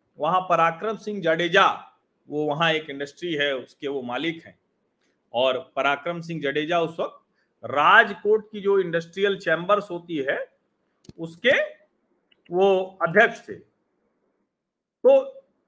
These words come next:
जब वहां मैं गया, तो उनसे पूछा मैंने, तो उन्होंने कहा कि देखिए, यहां सबसे बड़ी मुश्किल यही है कि हमें हमारे काम के लोग नहीं मिलते, हमें हमारे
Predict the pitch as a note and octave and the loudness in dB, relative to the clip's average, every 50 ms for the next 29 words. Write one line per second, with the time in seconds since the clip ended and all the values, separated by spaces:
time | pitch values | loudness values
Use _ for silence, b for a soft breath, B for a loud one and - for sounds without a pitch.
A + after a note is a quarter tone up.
0 | _ _ D#3+ C#3 D3 A#3 E3+ - G#3 G3+ G3+ F#3+ E3 F3+ B3+ D4 G#3 - - D4 | _ _ -6 0 2 2 2 2 2 0 0 2 4 6 6 6 6 6 4 2
1 | B3+ A#3+ A#3 G#3 F#3+ F#3 A3 - - - - - _ _ _ _ _ _ _ _ | 4 4 6 8 8 8 6 6 2 -4 -14 -20 _ _ _ _ _ _ _ _
2 | _ _ _ _ _ _ _ _ _ _ _ _ _ _ _ _ _ _ _ _ | _ _ _ _ _ _ _ _ _ _ _ _ _ _ _ _ _ _ _ _
3 | _ _ - G#4+ - - A#3 B3+ C4+ C4 - D#4+ E4+ E4 - C4 B3 A3 - B3 | _ _ -12 -10 -8 -8 -8 -6 -6 -4 -4 -4 -4 -6 -6 -8 -8 -2 2 4
4 | A#3+ A#3 G#3 F3 D3 C3+ A2+ F2+ D#2+ E2 _ _ _ _ _ _ _ _ _ _ | 4 4 4 2 0 -2 -4 -8 -12 -16 _ _ _ _ _ _ _ _ _ _
5 | _ _ _ _ _ _ _ _ _ - G#3+ A3 A3+ A#3 A3+ A3 B3 D4 E4 D4+ | _ _ _ _ _ _ _ _ _ -2 0 0 0 0 0 0 0 0 0 -2
6 | - - A3+ A3 F#3 G#3 A#3+ C#4 B3+ A#3+ C4+ A#3+ A3+ A3 - A#3+ C4 C4+ B3 A3+ | -2 -2 -2 2 4 4 4 4 2 -4 -8 -10 -10 -8 -8 -8 -8 -6 -4 -4
7 | G3 G#3+ B3 A#3+ - - - G#3 G3 G3 F#3+ - - C#4+ D4 C#4+ C#4 B3+ B3+ A#3+ | -2 -2 -4 -4 -6 -6 -4 -4 -4 -4 -6 -10 -4 -2 0 0 0 -2 -2 -4
8 | A#3 A3 A#3 - - A3 G3+ F#3 E3+ D#3 D3+ C#3 A#2 G2+ F2 E2 _ _ _ _ | -8 -8 -10 -10 -10 -10 -6 -4 -4 -4 -4 -6 -6 -8 -10 -14 _ _ _ _
9 | _ _ _ _ _ _ _ - F3 F3 E3 E3+ E3+ F#3 A3+ C4+ C#4+ B3 A3 G#3+ | _ _ _ _ _ _ _ -8 -6 -6 -4 -2 -4 -2 -2 -2 -2 -2 -2 -2
10 | G#3 G#3 G#3 G#3 A#3+ B3+ A#3+ B3 - - F#3+ F3+ F#3 G#3 A#3 B3 B3 A#3+ A#3 - | -2 0 0 2 2 2 0 -2 -8 -10 -6 -4 -2 -2 -2 -4 -6 -8 -12 -8
11 | B3 B3 B3 G#3+ E3+ D3+ D#3 F3 G3+ A3 A#3+ A#3+ G#3 G3+ F3 E3 D3+ D#3+ D#3+ D3+ | -8 -6 -6 -6 -6 -6 0 2 4 4 4 2 0 -4 -6 -6 -8 -8 -8 -8
12 | C#3+ B2 A#2 A2 - G#2+ F2+ - _ _ _ _ _ _ _ _ _ _ _ _ | -8 -10 -10 -12 -14 -16 -18 -18 _ _ _ _ _ _ _ _ _ _ _ _
13 | _ _ _ _ _ _ _ _ _ _ _ _ _ _ _ _ - A2+ C#3 E3+ | _ _ _ _ _ _ _ _ _ _ _ _ _ _ _ _ -14 -12 -8 -8
14 | F3 D3+ D3 C3 B2 A#2+ B2+ C#3+ G3+ B3+ - - - _ _ | -8 -6 -6 -6 -6 -4 -4 -2 -2 -4 -4 -6 -10 _ _